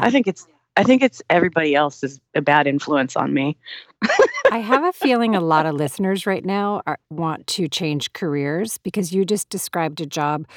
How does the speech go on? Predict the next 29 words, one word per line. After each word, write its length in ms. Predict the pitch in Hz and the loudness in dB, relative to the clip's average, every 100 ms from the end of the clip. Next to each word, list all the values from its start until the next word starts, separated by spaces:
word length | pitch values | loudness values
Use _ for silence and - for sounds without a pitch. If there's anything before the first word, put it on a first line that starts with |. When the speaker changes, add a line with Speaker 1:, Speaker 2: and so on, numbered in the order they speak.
| - - _ - | -20 -20 _ -2
Speaker 2:
where 100 | 170 | 0
you 180 | 170 | 0
get 220 | 160 165 - | 0 -4 -4
to 100 | 180 | -4
make 440 | 151 165 190 240 | 0 2 0 -2
things 340 | - 262 247 220 | -2 0 2 0
up 180 | 202 - | -2 -4
with 160 | 175 - | -10 -8
fun 400 | - 196 196 196 | -6 -2 0 -2
people 440 | - 190 - 208 | -4 -6 0 0
while 200 | 165 143 | 0 -4
snacking. 840 | 135 - 165 175 - - 131 - - _ _ _ - | -6 -6 -2 -2 -4 -6 -10 -12 -20 _ _ _ 0
Speaker 1:
<laughs> 100 | 349 523 - - 494 _ - - - 523 - _ 480 _ _ - - 381 | 2 2 2 2 0 _ -2 -2 -4 -6 -6 _ -14 _ _ -8 2 4
Speaker 2:
There's 160 | 226 233 | 4 6
a 40 | |
Speaker 1:
That 180 | 262 196 | 6 6
Speaker 2:
lot 240 | 214 226 254 | 4 4 4
Speaker 1:
is, 20 | |
Speaker 2:
of 60 | |
people 240 | 247 247 240 | 0 2 4
Speaker 1:
like, 80 | 208 | 4
Speaker 2:
right 20 | |
Speaker 1:
the 40 | 185 | 6
Speaker 2:
now 180 | 190 214 | 6 4
that 100 | 185 | 4
are 60 | |
Speaker 1:
log 20 | 180 | 4
line. 140 | 175 | 2
Speaker 2:
like, 100 | 233 | 0